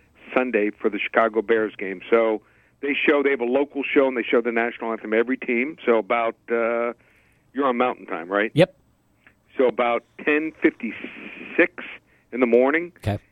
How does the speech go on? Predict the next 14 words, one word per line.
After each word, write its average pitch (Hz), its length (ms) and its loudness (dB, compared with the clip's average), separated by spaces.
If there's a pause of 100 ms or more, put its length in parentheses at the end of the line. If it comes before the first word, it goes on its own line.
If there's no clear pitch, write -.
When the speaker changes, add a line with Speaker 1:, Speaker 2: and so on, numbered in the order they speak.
(180)
Speaker 1:
when 123 140 -6
you 113 80 2 (100)
see 123 500 4
a 107 280 -2
young 113 280 0
lady 120 320 0
stepping 123 360 0
up 127 180 -2
with 113 80 -4
a 104 40 -4
Walter 110 340 0
Payton 117 360 -2
jersey 131 360 2
on, 180 280 -4